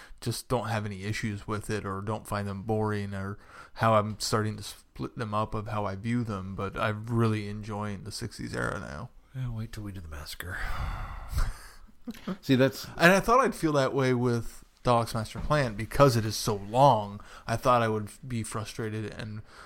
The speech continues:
Speaker 1: kinda bored by it, but I still enjoyed it. So
Speaker 3: That's actually
Speaker 2: But
Speaker 3: I
Speaker 2: we forced you to break that one up.
Speaker 1: Well, that's true.
Speaker 2: <laughs>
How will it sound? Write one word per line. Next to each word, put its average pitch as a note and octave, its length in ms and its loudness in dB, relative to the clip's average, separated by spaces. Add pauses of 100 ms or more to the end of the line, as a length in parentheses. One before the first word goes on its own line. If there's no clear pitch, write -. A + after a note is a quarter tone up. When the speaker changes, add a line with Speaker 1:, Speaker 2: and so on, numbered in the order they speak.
(140)
Speaker 1:
kinda A2 180 0
bored A2+ 320 4
by G2 220 2
it, - 80 -4
but A2 100 -4
I G#2+ 60 -2
still D#3 280 0
enjoyed G#2+ 340 -2
it. - 120 -10 (200)
So G#2 360 -8 (840)
Speaker 3:
That's G2+ 200 -8
actually F#2 600 -2 (680)
Speaker 2:
But A2 120 4
Speaker 3:
I - 20 2
Speaker 2:
we C#3+ 140 4
forced D#3 380 6
you G#2+ 60 -2
to G#2 60 -4
break G2 280 -4
that B2 220 0
one F2+ 120 -12
up. - 220 -12
Speaker 1:
Well, A#2 100 4
that's G#2+ 240 0
true. C#3 840 10
Speaker 2:
<laughs> - 60 -20